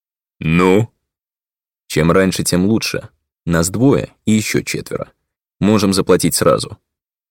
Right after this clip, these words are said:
Тот вытер руки о край гематия, отрицательно покачал головой. «Нет кораблей». «Неправда. Гавань забита». «Гавань забита», согласился моряк.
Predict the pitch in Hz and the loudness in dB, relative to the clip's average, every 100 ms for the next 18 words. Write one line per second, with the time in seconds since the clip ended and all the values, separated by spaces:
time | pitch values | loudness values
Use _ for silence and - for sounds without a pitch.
0 | _ _ - _ 151 170 101 104 92 - | _ _ -20 _ 0 2 2 2 0 0
1 | 113 - 76 - 80 82 82 71 50 - | -2 0 -2 0 0 0 0 0 -2 -10
2 | - - _ _ _ - - - 101 107 | -10 -14 _ _ _ -8 -6 0 0 0
3 | 101 98 92 71 - - - 71 50 50 | -4 -4 -4 -4 -4 -6 -6 -2 -2 -4
4 | - _ _ _ _ _ _ _ _ - | -8 _ _ _ _ _ _ _ _ -4
5 | 85 110 - - 71 71 57 - _ _ | 2 2 2 0 0 -2 -8 -12 _ _
6 | _ _ _ _ _ _ 80 - 78 78 | _ _ _ _ _ _ -4 0 2 2
7 | 85 - _ _ _ 85 113 107 80 82 | 0 -2 _ _ _ 0 2 2 2 2
8 | 92 107 - - _ _ _ _ _ _ | 2 0 -2 -10 _ _ _ _ _ _
9 | _ _ _ 58 80 95 90 95 98 131 | _ _ _ -6 2 4 6 4 4 2
10 | 117 76 62 64 67 _ _ - - 76 | 2 0 0 -2 -2 _ _ -12 -6 -2
11 | - - 101 - 95 73 - - | -2 0 -2 0 0 0 -2 -8